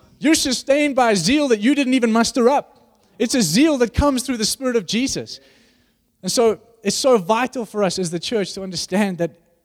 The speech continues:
when you host his presence, the people who host his presence, they're not a passive people. The people who host his presence, they're not, I know there's this, like,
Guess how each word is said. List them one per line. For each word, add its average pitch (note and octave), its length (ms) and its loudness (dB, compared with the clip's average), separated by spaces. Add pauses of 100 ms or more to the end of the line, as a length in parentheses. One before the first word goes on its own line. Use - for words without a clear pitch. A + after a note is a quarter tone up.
(720)
when F#3 120 -2
you G#3 80 2
host A3+ 300 0
his A3+ 140 -12
presence, F3+ 420 -8
the D#3+ 80 -10
people A#3+ 280 -16
who F#3+ 120 -8
host F#3 220 -14
his F#3+ 120 -16
presence, D3+ 320 -16
they're D#3+ 120 -16
not F#3+ 180 -6
a G3+ 40 -6
passive C#3 440 -16
people. - 340 -20 (920)
The F3 60 -18
people A#3+ 260 -10
who G3+ 100 -2
host G3 220 -6
his G#3 120 -14
presence, F#3+ 340 -8
they're F#3+ 140 -2
not, G3 320 -2
I E3+ 60 -4
know G3+ 160 0
there's G3 180 -2
this, D#3+ 180 -12
like, D#3 260 -10